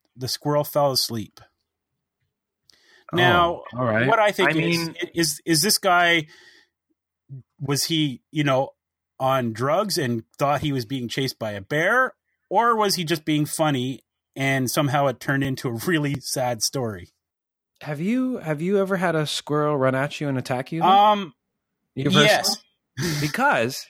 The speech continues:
Speaker 2: here's, here's, here's the deal. I, I have not seen it personally, but I, there was a girl at my work when I was working at Byte, and a squirrel ran up and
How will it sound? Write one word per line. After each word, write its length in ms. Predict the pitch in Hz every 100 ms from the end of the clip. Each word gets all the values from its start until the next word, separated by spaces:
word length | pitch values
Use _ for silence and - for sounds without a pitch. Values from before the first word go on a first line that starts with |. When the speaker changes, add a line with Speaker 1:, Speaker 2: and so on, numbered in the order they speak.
| _
Speaker 2:
here's, 440 | _ 190 202 196 -
here's, 260 | 147 190 156
here's 280 | 156 208 214
the 40 |
deal. 220 | 240 320 135
I, 220 | 123 147
I 160 | 147 180
have 160 | 196
not 260 | 170 160 - -
seen 140 | 175
it 60 | 151
personally, 320 | 190 180 127
but 160 | 113 -
I, 140 | 104 110
there 260 | 98 107
was 140 | 110 101
a 60 |
girl 480 | 87 78 82 107 147 -
at 180 | 90
my 120 | 135 156
work 560 | 175 254 107 78 - _ - - -
when 120 | 92
I 80 | 95
was 140 | 90
working 340 | 85 90 120
at 140 | 131 120
Byte, 240 | 127 135
and 120 | 110 110
a 60 |
squirrel 720 | - - - 247 185 87 90 - - - - _ -
ran 360 | 120 156 160
up 260 | 139 123 - _
and 340 | 127 123 127